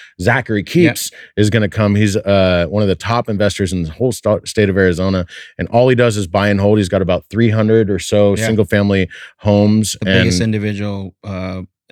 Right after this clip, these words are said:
Speaker 2: single family
Speaker 1: And he,
Speaker 2: homeowner,
Speaker 1: and he
Speaker 2: yeah.
Speaker 1: preaches delayed gratification.
Speaker 2: Yeah.
Speaker 1: Um, and, uh, now he's able to get unlimited lines of credit because he pays off ten, twenty, thirty, forty, fifty homes.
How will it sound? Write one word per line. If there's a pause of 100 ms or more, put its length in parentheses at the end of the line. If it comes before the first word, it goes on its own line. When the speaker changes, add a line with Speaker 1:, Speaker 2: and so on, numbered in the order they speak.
Speaker 2:
single
family
Speaker 1:
And
he,
Speaker 2:
homeowner,
Speaker 1:
and
he
Speaker 2:
yeah.
Speaker 1:
preaches
delayed
gratification.
Speaker 2:
Yeah.
Speaker 1:
Um,
and,
uh,
now
he's
able
to
get
unlimited
lines
of
credit
because
he
pays
off
ten,
twenty,
thirty,
forty,
fifty
homes.